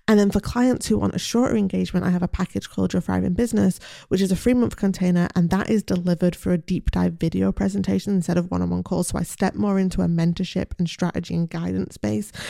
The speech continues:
in that container. There's still coaching and there's still three months of Voxer included in that package, but I can kind of step into a bit more of a mentorship space and a bit more of a hands-on space. And therefore it eliminates excess calls in my schedule, because that is delivered through this deep dive presentation and Voxer.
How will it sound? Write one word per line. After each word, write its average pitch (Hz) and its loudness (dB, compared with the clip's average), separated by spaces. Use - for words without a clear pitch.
in 208 6
that 196 2
container. 190 2
There's 175 2
still 208 2
coaching 180 -2
and 175 4
there's 175 0
still 180 0
three 196 4
months 185 4
of 175 0
Voxer - 0
included 180 0
in 180 0
that - -4
package, 185 -2
but - -2
I 180 0
can 190 4
kind 185 2
of 180 4
step - 0
into 180 0
a - -2
bit - 0
more 180 -4
of 170 -2
a 175 0
mentorship 175 0
space 202 -2
and 190 0
a - 0
bit - -4
more 185 -2
of 170 -4
a - -4
hands-on 185 0
space. 226 -4
And 214 6
therefore 202 4
it - 0
eliminates 190 4
excess - -4
calls 190 -4
in 180 0
my 180 0
schedule, 226 -2
because 185 -2
that 175 -2
is 190 4
delivered 180 0
through 185 2
this 185 -2
deep - -4
dive - -2
presentation 180 -2
and 180 -2
Voxer. 202 0